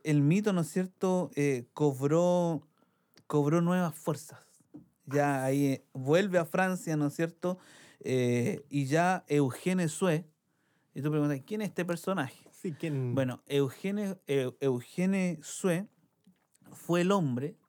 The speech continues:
Speaker 1: que tomó la historia de, del primer, ¿no?, de, de este primer hombre que yo te hablé de, de,
Speaker 2: Cartáfilo.
Speaker 1: de, no, de Mateo París,
Speaker 2: Ah,
Speaker 1: claro,
Speaker 2: ya, mm.
Speaker 1: que tomó la historia de Mateo París, que nombra a Car-,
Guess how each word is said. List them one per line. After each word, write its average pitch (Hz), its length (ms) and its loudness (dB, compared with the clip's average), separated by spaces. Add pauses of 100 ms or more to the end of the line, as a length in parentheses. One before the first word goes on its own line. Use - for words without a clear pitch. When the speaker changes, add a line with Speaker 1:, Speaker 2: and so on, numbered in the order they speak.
(500)
Speaker 1:
que 147 140 0
tomó 143 340 2
la 214 120 0
historia 190 580 0
de, 147 680 0
del 135 300 0
primer, 147 480 2
¿no?, 156 220 0
de, 143 240 -4
de 139 160 -2
este 160 200 -2
primer 147 300 2
hombre 180 240 0
que 147 80 -6
yo 160 140 0
te 160 60 0
hablé 151 280 0
de, 147 240 2
de, 120 60 -4
Speaker 2:
Cartáfilo. 131 560 -2
Speaker 1:
de, 135 80 -6
no, 151 220 -2
de 139 120 2
Mateo 139 320 2
París, 160 300 0
Speaker 2:
Ah, 160 160 4
Speaker 1:
claro, 127 100 0
Speaker 2:
ya, 107 80 -6
mm. 113 380 -12
Speaker 1:
que 151 160 2
tomó 156 260 2
la 208 80 4
historia 190 320 0
de 185 60 0
Mateo 170 320 0
París, 160 320 0
que 170 120 -2
nombra 170 380 0
a 156 100 -2
Car-, 165 200 -4